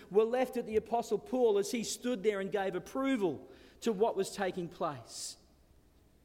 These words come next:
And then, as Paul, you know, journeyed further north up towards Syria and Damascus, we read that, that, that, that Paul was in, was, was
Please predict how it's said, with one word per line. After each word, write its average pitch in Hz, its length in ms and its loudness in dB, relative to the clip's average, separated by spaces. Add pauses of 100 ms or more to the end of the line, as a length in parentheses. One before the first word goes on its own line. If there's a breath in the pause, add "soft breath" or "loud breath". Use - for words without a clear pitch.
(960)
And 202 180 2
then, 254 400 2 (160 loud breath)
as - 140 2
Paul, 240 540 6 (160)
you 226 160 -4
know, 214 120 4
journeyed 233 500 2
further 254 360 4
north 233 360 4
up 220 160 0
towards 226 440 2
Syria 262 300 0
and 196 80 0
Damascus, 208 920 -2 (280 loud breath)
we 233 140 2
read 254 380 2
that, 196 180 4
that, - 420 -2
that, 208 220 2
that 214 300 -2
Paul 262 400 6
was 208 180 2
in, 202 180 -2 (120)
was, 208 260 4 (220 loud breath)
was 208 320 2